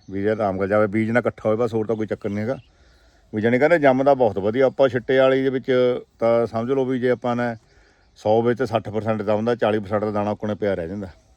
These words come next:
ਵੀ ਚਲੋ ਠੀਕ ਆ ਜੀ, ਬਾਕੀ ਚੱਲਦੇ ਆ ਕੁਰਸੀਆਂ ਵਾਲੇ ਕੋਲ, ਕੁਰਸੀਆਂ ਦਿਖਾਉਂਦਾ ਤੁਹਾਨੂੰ, ਜਿਵੇਂ ਦਾ ਹੈ ਪ੍ਰੋਗਰਾਮ ਉੱਥੇ ਆਪਾਂ ਸਾਰਾ ਤੁਹਾਨੂੰ ਵੀਡੀਓ ਦਿਖਾਵਾਂਗੇ ਜੀ। ਉਹ ਬਈ ਲੱਗੇ ਹੋਏ ਮਿਸਤਰੀ।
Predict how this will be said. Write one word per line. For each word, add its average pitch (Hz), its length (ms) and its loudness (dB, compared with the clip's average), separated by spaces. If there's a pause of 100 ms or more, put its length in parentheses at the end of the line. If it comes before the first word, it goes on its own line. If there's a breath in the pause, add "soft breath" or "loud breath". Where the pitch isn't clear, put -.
(880 soft breath)
ਵੀ 104 80 -6
ਚਲੋ 135 200 4
ਠੀਕ 135 220 2
ਆ 151 60 8
ਜੀ, 156 80 4
ਬਾਕੀ 131 360 0
ਚੱਲਦੇ 110 400 0
ਆ 117 80 2
ਕੁਰਸੀਆਂ 107 340 -6
ਵਾਲੇ 104 140 0
ਕੋਲ, 113 160 -4
ਕੁਰਸੀਆਂ 107 300 -8
ਦਿਖਾਉਂਦਾ 95 300 -6
ਤੁਹਾਨੂੰ, 101 240 -6
ਜਿਵੇਂ 98 200 -6
ਦਾ 101 80 -2
ਹੈ 92 260 -2
ਪ੍ਰੋਗਰਾਮ 95 440 -6
ਉੱਥੇ 92 160 -10
ਆਪਾਂ 98 200 -6
ਸਾਰਾ 104 260 -2
ਤੁਹਾਨੂੰ 104 220 -6
ਵੀਡੀਓ 101 180 -6
ਦਿਖਾਵਾਂਗੇ 92 420 -10
ਜੀ। 101 80 -14 (4000)
ਉਹ 85 160 -12
ਬਈ 87 160 -14
ਲੱਗੇ 87 280 -12
ਹੋਏ 95 180 -10
ਮਿਸਤਰੀ। 95 360 -14